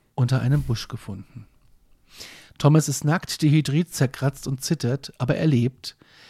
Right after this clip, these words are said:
Aber sein Zustand ist sehr kritisch bis schlecht.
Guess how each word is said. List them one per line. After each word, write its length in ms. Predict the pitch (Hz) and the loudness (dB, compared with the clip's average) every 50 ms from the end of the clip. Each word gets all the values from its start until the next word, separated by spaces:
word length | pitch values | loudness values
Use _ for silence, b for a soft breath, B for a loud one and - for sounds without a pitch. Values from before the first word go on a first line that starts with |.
| B B B B B B B B - | B B B B B B B B 0
Aber 280 | - 131 135 131 123 - | 4 4 4 4 2 0
sein 240 | - 127 135 123 117 | 0 2 2 2 2
Zustand 580 | - - 156 147 - - 156 151 151 151 - - _ _ - | 0 -2 -4 -4 -2 -2 0 0 0 -2 -6 -12 _ _ -6
ist 180 | 127 - - | -6 -4 0
sehr 140 | - 131 127 | 0 0 0
kritisch 460 | - - 127 120 - 139 131 - - | 0 0 -2 -2 0 -2 -4 -4 -4
bis 160 | - 131 - | -8 -8 -8
schlecht. 540 | - - - - 104 - - - - - - | -8 -10 -10 -12 -14 -16 -18 -20 -20 -20 -20